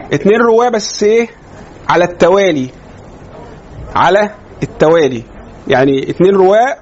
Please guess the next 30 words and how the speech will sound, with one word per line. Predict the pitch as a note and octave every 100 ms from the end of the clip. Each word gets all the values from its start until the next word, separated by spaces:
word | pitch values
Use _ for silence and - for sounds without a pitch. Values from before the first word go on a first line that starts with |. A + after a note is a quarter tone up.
| -
ورا | E3+ E3
بعض. | F3 D3 C#3
يعني | D3+ D#3+
إيه؟ | F#3+ G3 - - - - - - - - -
صحابي | - E3+ D#3 G#3 G#3+
وتابعي، | G3+ F#3+ F3+ E3+ C3+ -
أو | E3 G3 G#3
تابعي | F#3+ E3+ F3 G#3+ G#3+
وتابع | G#3+ G#3+ F3 G3+ G3 F3
تابعي، | F3 E3+ E3+ C#3 C3 - - - - - - -
كده | D3
أهو. | D#3 D3 - - - - F3+
أو | G3
مش | G#3+
شرط، | - F#4+ -
ما | E3
ممكن | F3 F#3
الاتنين | G3 G3 A3+
يبقوا | A3+ A3+
من | G#3
طبقة | - - A#3
واحدة، | B3+ G3+ F#3+
ممكن | F#3+ F#3+
الاتنين | F#3 G#3
يبقوا | A3 G3+
تابعين، | G#3+ G3+ G#3+ A3+ - - - - - -
بس | D#3+ E3 F#3
المهم | G3 A#3+
إن | A3+ G#3+
إيه؟ | A3 A#3